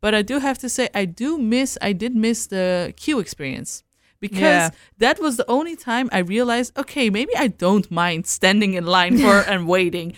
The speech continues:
Speaker 2: Yeah.
Speaker 1: Because the queue experience really makes you, like, excited and, like,
Speaker 2: Mm-hmm.
Speaker 1: the build-up is going, and then you see other, in this case, Blinks and
Speaker 2: Yeah.
Speaker 1: other fans, you know, and, uh, then once you do go inside, the rush of, like, "The doors are open and we're going in."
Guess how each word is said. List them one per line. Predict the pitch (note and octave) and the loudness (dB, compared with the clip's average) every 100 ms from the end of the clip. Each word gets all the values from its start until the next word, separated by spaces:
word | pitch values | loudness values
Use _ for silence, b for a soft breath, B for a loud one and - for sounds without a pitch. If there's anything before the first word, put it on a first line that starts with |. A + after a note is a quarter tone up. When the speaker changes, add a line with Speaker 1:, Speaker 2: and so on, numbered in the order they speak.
| - | -6
Speaker 2:
Yeah. | G3 G3 | -2 0
Speaker 1:
Because | G3 A#3+ B3 A3 | 0 0 0 -4
the | |
queue | G#3 - B3 D4+ D4+ - - | -6 -6 -4 -2 -4 -8 -10
experience | A3+ - A3+ A#3+ A#3+ | -12 -8 -4 -4 -4
really | G3+ G#3+ | -2 0
makes | G3+ G3 G3+ | 0 0 -2
you, | G3+ | -4
like, | E3 - | -4 -4
excited | F3+ - E3 E3+ G3+ | -6 -2 0 0 -2
and, | F3 D#3+ | -2 2
like, | G#3+ G3 | 4 4
Speaker 2:
Mm-hmm. | E3 F3+ - | 0 -4 -4
Speaker 1:
the | E3+ | -2
build-up | D3+ E3 F3+ G#3+ A3 | 0 2 2 0 -2
is | G3+ F#3 | -6 -4
going, | F#3+ G3+ F3 | -2 0 -2
and | - | -6
then | - - | -10 -12
you | C#3 | -10
see | - - | -10 -6
other, | A3+ A3 A3 G#3 G#3 b b | -4 -2 0 0 -4 b b
in | F3+ F3 | -4 -2
this | E3+ | -2
case, | - B2+ - | -4 -12 -8
Blinks | A#3 B3+ B3 B3 - - | -2 2 2 0 -2 -4
and | F3 | -4
Speaker 2:
Yeah. | F3+ | -2
Speaker 1:
other | F3+ F3+ | -2 -2
fans, | - A3 A3+ A3+ | -2 0 0 -2
you | G#3+ | -2
know, | G#3 G#3 | -2 -2
and, | F3 E3+ D3+ - _ | -2 -4 -8 -14 _
uh, | F3 E3+ E3 E3 | -4 -2 -2 -2
then | F#3 F#3 | -2 -2
once | F3+ F3+ F3 | -2 -4 -4
you | |
do | D#3 A#3+ | -2 0
go | G#3+ F#3 | 2 0
inside, | F3 F3 D#3+ | -2 -4 -2
the | E3 | 0
rush | F3 F#3+ F#3+ | 2 0 -2
of, | E3+ | -2
like, | E3 | 0
"The | G#3 | 0
doors | C4+ G4 F#4 | 0 0 0
are | F#4 G4 | 2 2
open | F4+ F4+ E4+ | 2 0 0
and | C#4 | 2
we're | B3 A#4+ | 4 6
going | C5 E4+ | 4 4
in." | B4 | 2